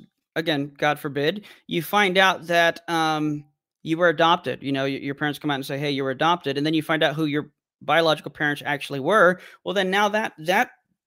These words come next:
second lookalike Danny has ceased to exist, and a new Danny has come into existence. And then, um, the, with, with regards to even the save thing, um, no, I am the same person.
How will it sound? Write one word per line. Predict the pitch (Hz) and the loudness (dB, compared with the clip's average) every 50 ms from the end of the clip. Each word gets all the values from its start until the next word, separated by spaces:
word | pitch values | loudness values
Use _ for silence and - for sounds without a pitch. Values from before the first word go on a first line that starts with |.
| _ _ | _ _
second | _ _ - - - - - 202 262 262 - 214 - | _ _ -20 -14 -8 -2 0 0 0 0 -2 -4 -4
lookalike | - 170 160 151 - 151 156 147 135 135 | -2 -2 -2 -2 -2 -2 -2 -2 -2 -2
Danny | 139 147 143 143 139 | -2 -2 -2 -2 -2
has | 143 139 131 - | -2 -4 -4 -4
ceased | - 147 139 135 - | -4 -4 -4 -4 -6
to | - 131 | -6 -8
exist, | 131 127 135 143 143 139 - | -8 -4 -4 -4 -4 -4 -4
and | 180 | -4
a | 190 | -4
new | 208 233 262 277 | -2 -2 -2 -2
Danny | 214 226 208 180 160 147 | -2 -2 0 0 0 -2
has | 139 139 - | -4 -6 -8
come | - - 117 | -10 -10 -10
into | 113 113 - 113 | -8 -8 -10 -12
existence. | - - - 113 - - - - - - _ - _ _ _ - | -12 -12 -12 -12 -12 -12 -14 -16 -18 -20 _ -20 _ _ _ -4
And | - 165 156 | -4 -2 0
then, | 156 170 170 175 170 175 - | 2 2 2 2 2 0 2
um, | - 175 170 165 160 156 156 143 147 _ - - _ _ _ - | 4 4 4 4 4 2 0 -2 -4 _ -18 -20 _ _ _ -14
the, | - 98 156 170 180 160 - | -14 -8 -2 0 0 0 0
with, | 175 180 180 - | -2 -4 -2 0
with | 185 180 180 180 | -2 -2 -2 -2
regards | 180 175 185 208 220 214 - | -4 -2 0 0 0 0 -2
to | - | -4
even | 202 208 202 202 175 | -4 -2 0 0 0
the | 156 | -2
save | - - - 160 185 233 262 214 - | -2 -4 -4 -4 -2 -2 -2 -4 -6
thing, | - - 135 123 127 120 131 - _ _ _ _ _ | -8 -8 -8 -6 -8 -10 -14 -16 _ _ _ _ _
um, | - 180 175 170 160 160 | 0 2 2 2 2 2
no, | 190 196 - | 0 0 2
I | - 180 180 | 2 2 2
am | 185 214 254 277 | 2 2 2 2
the | 294 320 | 0 0
same | 190 - - 160 143 135 | -2 -4 -2 -2 -2 -4
person. | - - 156 143 131 - - - 127 135 165 202 190 | -4 -4 -2 -2 -2 -4 -6 -6 -6 -6 -6 -8 -10